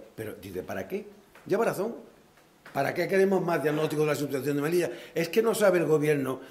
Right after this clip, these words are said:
ni de España, ni de Melilla, cómo está el Melilla,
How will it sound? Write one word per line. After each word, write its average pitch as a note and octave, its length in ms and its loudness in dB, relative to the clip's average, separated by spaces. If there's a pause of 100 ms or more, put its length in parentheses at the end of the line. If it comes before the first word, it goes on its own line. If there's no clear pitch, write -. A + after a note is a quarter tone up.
(180)
ni D3 280 -2
de D3 100 2
España, E3 420 0
ni D#3 80 -2
de D3 120 2
Melilla, D#3 420 0 (200)
cómo F#3 220 4
está F#3 160 4
el D#3 80 0
Melilla, C#3+ 480 0